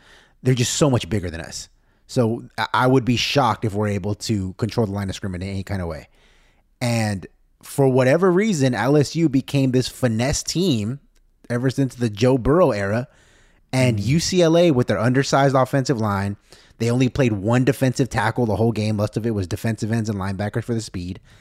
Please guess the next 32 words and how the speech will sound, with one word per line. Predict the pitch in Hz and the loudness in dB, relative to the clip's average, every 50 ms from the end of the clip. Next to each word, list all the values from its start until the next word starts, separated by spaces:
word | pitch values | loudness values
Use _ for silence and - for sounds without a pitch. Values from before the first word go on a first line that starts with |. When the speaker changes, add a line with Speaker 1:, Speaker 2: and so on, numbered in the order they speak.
| - - - - - _ _ _ _ | -20 -20 -20 -20 -20 _ _ _ _
Speaker 1:
And | 139 135 127 120 110 | 0 0 0 2 2
they | 131 151 190 | 4 4 4
were | 208 226 196 | 4 2 2
just | 135 127 120 - | 2 2 -2 -2
mauling | 107 113 113 123 127 135 151 180 208 247 262 190 143 127 | -4 -4 -2 0 2 2 2 4 4 4 4 4 2 2
them | 110 110 101 101 | 0 0 0 -2
up | 104 - - | -2 -4 -6
front, | - - 147 190 180 107 95 | -4 0 0 0 0 0 0
both | 135 160 175 - | 0 0 0 0
sides | - 165 170 165 151 | 2 2 2 2 2
of | 156 | 0
the | 151 143 | 0 2
ball. | 180 208 196 113 - - | 4 4 4 2 0 -2
I | 101 143 175 | 0 2 4
was | 175 143 123 104 - | 4 4 2 2 0
shocked. | - - - 143 139 156 190 208 - - - - _ _ _ _ _ _ _ - | -4 -2 0 2 2 2 0 -2 -8 -14 -20 -20 _ _ _ _ _ _ _ -8
Speaker 2:
Yeah. | 110 107 113 113 | -6 -4 -2 0
Speaker 1:
It | 135 131 131 127 | 2 0 2 4
was | 127 131 131 127 123 110 101 - - - _ _ _ - | 4 4 6 6 4 2 0 -4 -10 -12 _ _ _ -4
prototypical | - - 139 147 170 170 131 - 170 - - 151 147 151 139 | 0 4 4 6 6 4 4 2 -2 -2 -2 -2 0 0 -2
Chip | - - 156 - | 0 -2 -2 -2
Kelly, | - - 135 131 156 170 151 | 0 0 0 2 4 2 4
where | 127 123 117 | 4 4 2
it | 117 117 | 2 2
was | 117 120 113 107 98 - - _ _ _ - _ _ | 2 0 0 0 -4 -8 -16 _ _ _ -20 _ _
for | - - 127 127 | -4 0 2 4
all | 123 131 143 156 160 | 6 6 6 6 4
of | 151 143 139 | 4 4 4
their | 143 143 135 | 4 4 4
spread | - - - - 123 120 127 135 139 143 143 131 | 2 -4 -4 0 0 2 4 4 4 4 4 2
and | 131 120 117 | 0 0 0
their, | 113 110 107 104 95 | -2 -2 -2 -2 -4